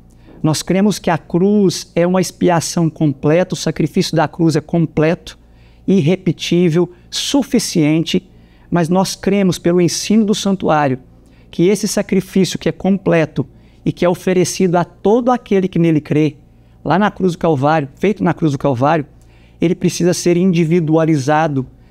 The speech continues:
ele precisa ser aplicado na vida daquele que de fato crê. E esse serviço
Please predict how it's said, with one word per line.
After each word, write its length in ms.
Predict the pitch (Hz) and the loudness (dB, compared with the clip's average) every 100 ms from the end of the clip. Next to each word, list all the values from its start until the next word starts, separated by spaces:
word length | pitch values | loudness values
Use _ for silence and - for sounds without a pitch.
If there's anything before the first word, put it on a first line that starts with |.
| - 165 | -6 -2
ele 100 | 170 | -2
precisa 320 | 131 - 160 | -2 0 0
ser 220 | - 165 | 0 0
aplicado 840 | 160 - 170 - 170 165 175 143 | 0 -2 -4 -2 0 2 2 2
na 180 | 151 170 | 2 0
vida 480 | 131 131 190 240 220 | 0 0 2 2 2
daquele 460 | 202 160 - 170 | 0 -2 0 0
que 200 | 175 175 | 0 0
de 140 | 160 185 | 2 0
fato 400 | - - - - | 0 -2 -2 -2
crê. 300 | - 135 123 - - - - - - - - | 0 2 0 -4 -20 -20 -20 -20 -20 -16 -2
E 220 | 156 175 | 0 2
esse 340 | 202 247 - | 2 2 -2
serviço 960 | 220 - 202 143 135 185 247 - - | -4 -2 -2 0 0 2 2 0 -2